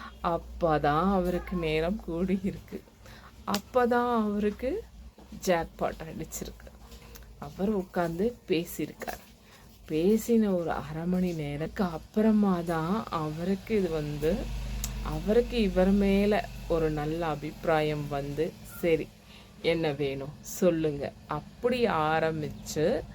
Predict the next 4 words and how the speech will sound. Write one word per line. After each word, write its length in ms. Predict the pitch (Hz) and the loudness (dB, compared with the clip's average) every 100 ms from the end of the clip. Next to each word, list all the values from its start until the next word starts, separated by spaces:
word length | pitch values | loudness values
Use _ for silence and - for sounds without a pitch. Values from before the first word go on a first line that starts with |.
| - - - - | -16 -16 -16 -10
அதுக்கப்புறமா 920 | 143 143 160 - 156 - 190 185 208 | -6 -4 -4 -4 -8 -2 2 4 6
அந்த 240 | 233 190 147 | 4 4 0
ராயல் 400 | 143 139 151 151 | 0 0 0 0
என்ஃபீல்டில் 840 | 151 147 147 151 143 143 151 208 | -2 -4 -6 -8 -8 -4 -2 -2